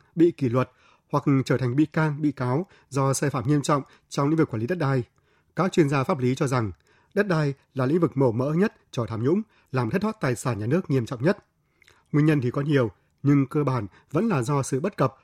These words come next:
của luật đất đai hiện hành. Theo giáo sư Đặng Hùng Võ, nguyên Thứ trưởng Bộ Tài nguyên và Môi trường, luật đất đai hiện hành có rất nhiều điểm bất cập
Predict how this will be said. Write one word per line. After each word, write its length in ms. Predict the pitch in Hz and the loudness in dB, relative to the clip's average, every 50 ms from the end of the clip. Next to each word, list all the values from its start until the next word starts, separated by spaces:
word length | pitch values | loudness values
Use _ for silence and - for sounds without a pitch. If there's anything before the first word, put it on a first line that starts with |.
| _ _ _ | _ _ _
của 120 | - 135 | -2 0
luật 140 | 117 127 127 | 0 0 0
đất 100 | 170 196 | -2 -2
đai 160 | 160 143 135 | -2 -2 -2
hiện 140 | 110 131 120 | -2 -4 -4
hành. 220 | 113 120 117 107 90 - _ _ _ _ _ _ _ _ _ _ _ _ _ _ _ | -2 -4 -4 -4 -6 -10 _ _ _ _ _ _ _ _ _ _ _ _ _ _ _
Theo 240 | - 147 135 135 123 | -2 0 0 0 0
giáo 140 | 131 135 | 0 -2
sư 320 | 127 - 170 151 147 139 151 | -2 0 0 2 2 0 0
Đặng 140 | 156 143 131 | -2 -4 -4
Hùng 140 | 107 117 101 | -4 -4 -2
Võ, 260 | 120 123 147 175 208 - _ _ _ _ _ | -2 -4 -4 -4 -6 -8 _ _ _ _ _
nguyên 160 | 180 170 170 | 2 4 4
Thứ 120 | 135 156 170 | 2 -2 0
trưởng 220 | - 175 143 120 | 2 0 0 2
Bộ 120 | 123 120 | 0 -2
Tài 120 | - 127 127 | -2 0 0
nguyên 180 | 151 160 147 | 0 0 0
và 80 | 127 117 | 0 0
Môi 140 | 117 139 135 | 0 -2 0
trường, 300 | - 139 131 117 101 92 - _ _ _ _ _ _ _ _ _ | 2 2 0 2 0 -4 -10 _ _ _ _ _ _ _ _ _
luật 140 | 156 143 131 131 135 135 185 | 0 0 0 2 0 0 0
đất 80 | 226 | 0
đai 120 | 190 170 151 | 0 0 0
hiện 140 | 165 147 | -2 -2
hành 280 | 113 113 131 127 117 104 - _ _ _ _ _ | -2 -2 -2 -2 -2 -2 -6 _ _ _ _ _
có 220 | 127 120 123 123 | -4 -4 -4 -2
rất 200 | 127 226 233 - | -2 -2 0 2
nhiều 180 | 170 147 131 127 | 2 2 2 2
điểm 160 | 131 123 117 127 | 0 -2 -2 -2
bất 140 | 196 185 | -6 -2
cập 260 | - 147 123 - _ | -2 -2 -2 -2 _